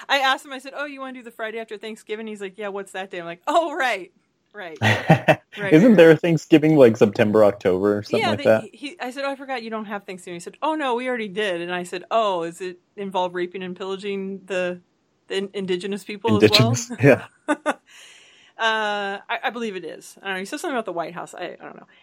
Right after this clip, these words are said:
Speaker 1: Anyhow, uh, I sent him a Pepe Le Pew,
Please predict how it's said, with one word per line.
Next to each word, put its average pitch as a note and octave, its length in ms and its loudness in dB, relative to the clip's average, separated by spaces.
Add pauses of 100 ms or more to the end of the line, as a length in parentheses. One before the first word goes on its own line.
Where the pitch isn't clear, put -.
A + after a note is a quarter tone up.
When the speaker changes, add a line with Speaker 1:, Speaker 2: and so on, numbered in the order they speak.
(120)
Speaker 1:
Anyhow, G3 600 -4 (200)
uh, G3+ 360 -4
I G3+ 100 -10
sent G#3+ 320 -12
him F#3 400 -10 (460)
a F3+ 80 -6
Pepe F#3+ 320 -6
Le F3+ 80 -4
Pew, F3 440 -6